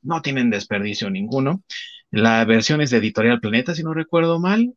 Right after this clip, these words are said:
Es una buena edición completa de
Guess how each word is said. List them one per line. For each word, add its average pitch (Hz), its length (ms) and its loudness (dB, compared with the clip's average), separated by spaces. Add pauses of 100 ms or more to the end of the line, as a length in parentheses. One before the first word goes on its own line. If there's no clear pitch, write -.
Es 120 300 -2
una 113 160 0
buena 101 320 -2
edición 156 680 -2
completa 123 760 0
de 101 460 -2